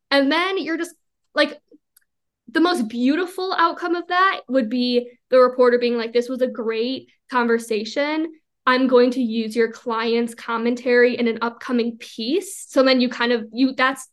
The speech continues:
you earning the media. When that clip, when that article posts, you're like, "Wow, I did that. Like, I had a hand in that. I earned that media in the peso model. It is the E."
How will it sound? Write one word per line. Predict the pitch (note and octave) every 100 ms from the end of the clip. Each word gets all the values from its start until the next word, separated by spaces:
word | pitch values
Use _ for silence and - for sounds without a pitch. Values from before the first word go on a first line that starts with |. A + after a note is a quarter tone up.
| -
you | A#3 C4 B3
earning | A#3+ A#3+ A#3+
the | A#3
media. | A3 A3 A3 A#2 - C4+ - _ _
When | C4 C4
that | A#3+ B3+ - - -
clip, | - B3 A#3+ F4 - B3+
when | A#3+ A#3+
that | B3+
article | A#3+ A3+ A#3+ C4+ A#3+
posts, | - A#3 D4 F4 - - _ _ _ _
you're | C4+ C4+
like, | B3+
"Wow, | B3 B3+ A#3+ G#3+ G#3+
I | A#3+
did | A#3 A#3+ A3+
that. | - -
Like, | A#3
I | B3+
had | B3
a | A#3+
hand | - B3 A#3+ A#3
in | G#3+
that. | G#3+ A3 A3 -
I | C4 B3+ -
earned | D4 E4 E4+ C#4 C4
that | A#3+ B3+ B3+
media | C4 F#4 G#4+ C4+ A#3 A3+
in | C4
the | B3+
peso | - D#4+ E4 D#4+ D#4
model. | B3 A3 A#3 A3+
It | A#3
is | B3 B3
the | D#4+ E4 -
E." | D#4 C#4+ C#4+